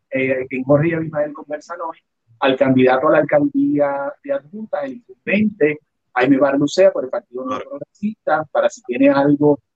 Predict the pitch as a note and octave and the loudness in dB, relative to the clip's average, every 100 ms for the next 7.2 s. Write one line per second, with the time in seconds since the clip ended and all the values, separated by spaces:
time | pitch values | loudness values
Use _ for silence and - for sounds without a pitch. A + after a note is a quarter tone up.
0 | _ C#3+ C#3 C3+ C#3 A#2+ C3 C3 C3+ C#3 | _ 0 0 0 -4 0 2 2 4 4
1 | C3+ C#3+ C3 - - - B2 C3 D3 C3+ | 4 2 0 0 -6 -6 -6 -4 -6 -8
2 | C3+ C#3+ - C#3+ D3+ D#3+ - B3+ - - | -8 -10 -8 -2 -2 -2 -8 -14 -10 -2
3 | - C4+ - C#4 C4 C4+ C#4+ C#4 D3+ - | 0 0 0 -4 -6 -6 -4 -2 -4 -6
4 | F#3 - D3+ C3+ C3 C3+ - _ _ - | -10 -6 -2 0 0 -2 -4 _ _ 0
5 | C3 B2+ B2+ - A#2+ - _ D3 - C#3 | 0 0 -4 -8 -10 -10 _ -4 -2 0
6 | C#3 B2 A#2+ B2+ C#3+ C#3+ D3+ D#3+ D#3 B2+ | 0 0 -2 -2 2 2 2 0 2 2
7 | B2+ C#3 | 2 0